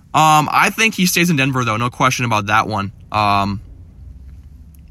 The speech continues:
I think Phillip Rivers, I think he goes to Indianapolis though. Uh, I don't think that the, the Colts will stick out, s-,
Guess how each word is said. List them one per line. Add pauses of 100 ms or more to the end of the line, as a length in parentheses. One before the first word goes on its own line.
(960)
I
think
Phillip
Rivers,
I
think
he
goes
to
Indianapolis
though. (920)
Uh,
I
don't
think
that
the, (100)
the (460)
Colts
will
stick
out,
s-,